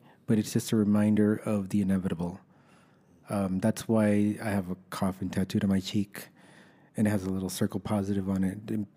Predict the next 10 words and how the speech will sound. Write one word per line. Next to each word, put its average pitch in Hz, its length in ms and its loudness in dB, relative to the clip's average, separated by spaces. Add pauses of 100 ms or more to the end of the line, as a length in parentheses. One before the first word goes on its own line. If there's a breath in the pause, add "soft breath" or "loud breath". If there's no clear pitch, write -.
(140)
basically 107 360 0
just - 200 -6
means 104 300 0
to - 140 -2
me, 107 200 4 (320 loud breath)
live 107 240 4
well 110 480 4
and 98 100 -10
remember 98 340 2
death, 95 440 -6